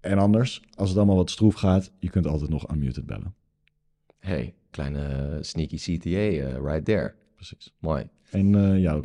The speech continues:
Speaker 1: key takeaway van vandaag?
Speaker 2: Mijn key takeaway, ja, ik denk dat die heel erg op die van jou lijkt. Ehm, ja, as always, als marketeer moet je ook, eh,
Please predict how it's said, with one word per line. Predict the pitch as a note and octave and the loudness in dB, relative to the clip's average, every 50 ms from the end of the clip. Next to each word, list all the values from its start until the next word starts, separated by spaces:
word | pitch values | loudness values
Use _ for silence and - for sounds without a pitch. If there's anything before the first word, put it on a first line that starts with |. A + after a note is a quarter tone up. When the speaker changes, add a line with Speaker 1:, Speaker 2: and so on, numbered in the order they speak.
| - - | -8 -14
Speaker 1:
key | _ - E2 D#2 | _ -8 -8 -6
takeaway | - - C2 B1+ - - G1+ G1+ | -6 -6 -6 -6 -6 -8 -10 -10
van | - - - - | -10 -10 -12 -10
vandaag? | - - - - - - _ _ _ _ _ _ _ _ _ _ _ | -12 -14 -14 -14 -18 -20 _ _ _ _ _ _ _ _ _ _ _
Speaker 2:
Mijn | _ F2+ F#2+ G2 A2+ A#2 A2 | _ -4 -2 0 0 0 0
key | A2+ A#2 G#2+ | -2 -2 -4
takeaway, | - - A2 G2+ F#2+ - F2+ F2+ E2 D#2+ C#2 | 0 2 2 2 2 2 0 0 0 0 0
ja, | C2+ C2 | -2 -2
ik | D#2 E2+ E2 | -4 -2 0
denk | G#2 A2 A#2 | 0 0 0
dat | A2+ G2+ | -2 -2
die | - G#2 | -2 0
heel | G2 G2 G2 | 0 2 2
erg | F#2+ F2+ F2+ | 0 0 -2
op | F#2+ F#2 | -4 -2
die | - F#2 | -2 -2
van | E2+ F#2 | 0 2
jou | F#2 G2 G2+ G2 | 2 2 4 2
lijkt. | F2 F2 G2+ - - _ _ _ _ _ _ _ _ _ _ _ _ _ _ _ | 2 0 0 -2 -6 _ _ _ _ _ _ _ _ _ _ _ _ _ _ _
Ehm, | - F2+ F2 F2 F2 E2+ E2+ E2+ E2 - - - _ _ _ _ _ _ _ | -2 0 2 4 4 4 2 2 0 -2 -6 -10 _ _ _ _ _ _ _
ja, | _ A2 A2 G#2 - - | _ 0 2 2 0 0
as | A#2+ A#2+ G#2+ | 0 2 4
always, | G#2 A2 A#2 A#2 A#2 G#2+ F#2+ F#2 E2 - - - _ _ | 4 4 6 6 6 6 4 4 0 -2 -10 -14 _ _
als | _ G#2 G#2 G2+ - | _ -2 -2 0 0
marketeer | G#2+ G2+ G2+ G#2+ - G#2 - G#2+ G2+ G2+ G#2 A2 A2 - - _ _ _ _ _ _ _ _ | 2 2 2 2 0 -2 -4 -2 0 2 2 2 0 -2 -8 _ _ _ _ _ _ _ _
moet | - G#2 A2 A2 | -2 0 0 0
je | - G#2 G2+ G2 G2 - - - - | 2 2 4 4 4 2 -2 -4 0
ook, | G2 G#2 A2+ A2+ - - - _ _ _ _ _ _ _ _ _ _ | 2 4 4 2 0 -8 -18 _ _ _ _ _ _ _ _ _ _
eh, | _ - G#2+ G2+ G2 G2 F#2+ F#2 F#2 F#2 | _ -2 0 2 2 2 4 4 2 2